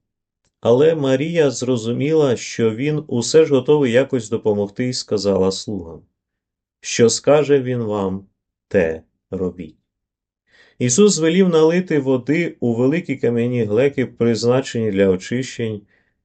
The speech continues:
і, зачерпнувши з них, нести весільному старості.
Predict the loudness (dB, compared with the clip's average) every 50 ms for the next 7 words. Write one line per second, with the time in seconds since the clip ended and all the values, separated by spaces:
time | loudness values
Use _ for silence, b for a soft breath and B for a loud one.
0 | _ _ _ _ _ _ 4 6 6 6 6 6 4 4 2 0 0 0 -2 -4
1 | -2 -2 -2 -2 -2 -2 -2 -4 -4 -2 -2 -2 -2 -4 -6 -10 _ _ _ -8
2 | -4 -2 0 0 0 0 -2 -4 -6 -6 -6 -4 -4 -6 -6 -6 -6 -6 -6 -4
3 | -4 -4 -4 -6 -8 -8 -6 -6 -6 -6 -6 -10 -14 -20 -20 -20 _